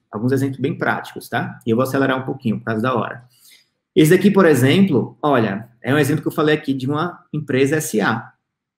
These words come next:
uma empresa gigante, uma empresa multinacional. Mas quando a gente pegou esse documento, o nosso analista percebeu que tava faltando um zero aqui na frente. Olha que detalhe mínimo. Aí a gente começou a investigar um pouco mais o documento.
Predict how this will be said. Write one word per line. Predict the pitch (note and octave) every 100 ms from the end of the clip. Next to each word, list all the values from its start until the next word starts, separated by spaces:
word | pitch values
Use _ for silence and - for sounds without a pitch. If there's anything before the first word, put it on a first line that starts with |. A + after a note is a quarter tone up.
| -
uma |
empresa | D3 D3+ D3
gigante, | D#3 F#3+ G3 B2+ F3 A#2
uma |
empresa | A2 A#2 C#3
multinacional. | C#3 C#3 D3+ D3+ F#3 E3 A#2+ B2 - _ _ _ _
Mas | - B2
quando | E3+
a |
gente | E3+ F#3
pegou | E3+ D3+
esse | F3+ -
documento, | D3+ C3 A2+ B2 E3 B2 A#2 -
o | B2+
nosso | C#3 D3+
analista | D3+ B2+ B2+
percebeu | D3 C#3 A#2 C3+
que |
tava | C#3+ C#3+
faltando | C#3+ C#3+ F3
um |
zero | F3 A#2+ A#2+ C3 G#2 _ -
aqui | A2 -
na | A2+
frente. | A2 G#2 - - - _ _ _ _ _ _ _ -
Olha | D#3 G3
que | G3
detalhe | F3 - C3+ D3+ F#3+
mínimo. | E3+ D3 C3 G#2+ G2 - _ _ _ _ _ _ _ -
Aí | B2
a |
gente | B2+ D3+
começou | D#3 D3+ D#3
a | D#3 D3+ -
investigar | C3 D3+ D3+ D3+ D3+
um |
pouco | D#3 C#3+
mais | C#3+ C#3
o |
documento. | C#3 C#3+ F3 D3+ A2 -